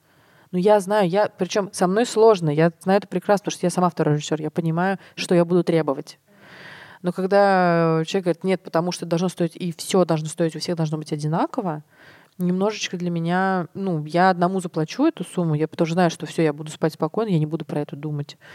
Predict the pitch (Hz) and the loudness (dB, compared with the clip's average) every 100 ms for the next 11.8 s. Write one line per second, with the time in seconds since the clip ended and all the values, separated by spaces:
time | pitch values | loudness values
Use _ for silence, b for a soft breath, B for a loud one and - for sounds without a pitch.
0 | B - 160 185 170 - 160 - - 170 | B -8 -4 -4 -6 -10 -10 -10 -8 -4
1 | 170 160 233 - 165 160 - 165 160 160 | -2 -2 -4 -4 0 0 0 -2 -2 0
2 | 180 - 160 175 - 160 156 _ _ _ | -2 0 0 0 -2 -4 -4 _ _ _
3 | _ _ _ _ - 180 160 156 160 160 | _ _ _ _ -10 -6 -2 2 2 2
4 | 185 175 170 160 196 - 156 - 180 180 | 0 -2 -4 -8 -8 -8 -10 -2 -4 -4
5 | 151 160 175 B B B B B - 165 | -6 -4 -4 B B B B B -4 -2
6 | 160 175 175 180 170 156 180 165 170 - | -2 -2 -4 -4 -6 -4 -2 -2 -4 -4
7 | 151 160 151 131 147 - _ - - 185 | -6 -4 -4 -6 -8 -12 _ -16 -2 2
8 | 165 147 170 180 170 160 160 160 151 185 | 4 4 0 0 0 2 2 2 2 0
9 | 214 165 151 170 170 151 160 160 156 160 | -2 -4 -2 -2 -2 -2 -4 -6 -6 -6
10 | 151 - - 143 151 - 156 165 160 151 | -8 -16 -8 -6 -6 -6 -8 -2 -4 0
11 | 156 156 151 156 151 139 139 | -2 -2 -4 -2 -2 -2 -4